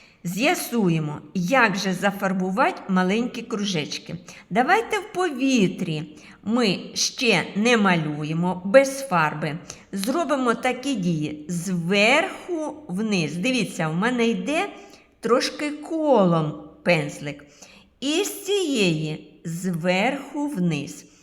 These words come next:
А тепер давайте фарбою.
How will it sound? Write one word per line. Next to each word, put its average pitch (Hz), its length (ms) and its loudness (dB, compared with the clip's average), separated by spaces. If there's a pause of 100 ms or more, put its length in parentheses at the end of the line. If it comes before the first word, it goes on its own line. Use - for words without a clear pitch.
(300)
А 180 100 0 (100)
тепер 190 460 -2 (340)
давайте 415 520 -2
фарбою. 151 840 -4